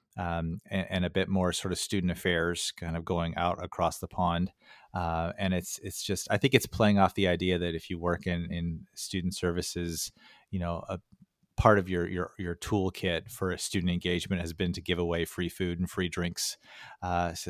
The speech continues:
hence the title. Uh, and then I think the third one would have to be, um,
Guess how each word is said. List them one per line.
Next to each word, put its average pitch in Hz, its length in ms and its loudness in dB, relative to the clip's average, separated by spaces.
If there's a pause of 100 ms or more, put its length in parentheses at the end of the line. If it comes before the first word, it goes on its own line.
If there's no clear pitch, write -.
hence 98 240 0
the 92 100 -2
title. 90 400 0 (400)
Uh, 98 280 4
and 110 180 2
then 117 200 4
I 110 180 -10
think - 220 -10
the 117 100 -6
third 123 320 0
one 110 280 -2
would 95 140 -4
have 92 300 -2
to 98 100 -8
be, 87 520 -4 (340)
um, 82 480 -6